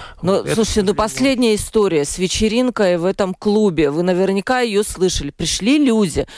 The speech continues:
Speaker 1: в частный клуб, у них был конкретный дресс-код.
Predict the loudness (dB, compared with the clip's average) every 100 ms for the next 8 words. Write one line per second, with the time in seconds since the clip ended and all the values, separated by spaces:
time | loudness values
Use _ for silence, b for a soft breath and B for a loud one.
0 | B B -2 0 0 -4 -4 0 0 -2
1 | -2 -2 0 0 0 -2 -4 -2 -2 -2
2 | -4 -2 -2 0 -2 -4 -6 -8